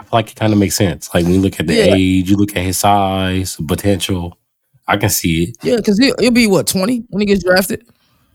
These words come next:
Speaker 1: Yeah.
Speaker 2: The, the, the rare twenty-year-old, like, um, Tr-, Tremaine Edmonds was, uh, linebacker for the Chicago Bears.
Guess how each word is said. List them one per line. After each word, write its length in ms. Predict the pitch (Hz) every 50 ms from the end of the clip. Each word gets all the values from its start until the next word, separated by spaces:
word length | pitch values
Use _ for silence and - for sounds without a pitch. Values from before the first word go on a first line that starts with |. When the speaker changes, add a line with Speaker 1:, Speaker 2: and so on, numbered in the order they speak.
| _ _ - -
Speaker 1:
Yeah. 460 | - 101 98 92 85 80 76 76 76 - _ _ _ _ _ _ _ _ _ _ _
Speaker 2:
The, 220 | - 143 151 143 113
the, 280 | 95 117 151 147 131 - -
the 160 | 131 - 160
rare 320 | 147 143 160 175 180 170
twenty-year-old, 880 | 170 - - 185 180 180 170 170 165 165 160 165 170 165 165 160 147 113
like, 240 | 113 123 135 135 -
um, 460 | 135 127 120 113 110 101 87 - - _ _ _ _ _ -
Tr-, 220 | - - 151 - - -
Tremaine 320 | - - 143 160 156 139
Edmonds 340 | 110 147 151 147 147 143 143
was, 480 | 156 147 147 143 143 147 139 135 139 -
uh, 220 | - 117 113 92
linebacker 420 | 95 123 135 131 135 139 123 - 139
for 100 | - 117
the 60 | -
Chicago 380 | - - - 131 127 127 123
Bears. 420 | 120 156 135 135 131 127 120 -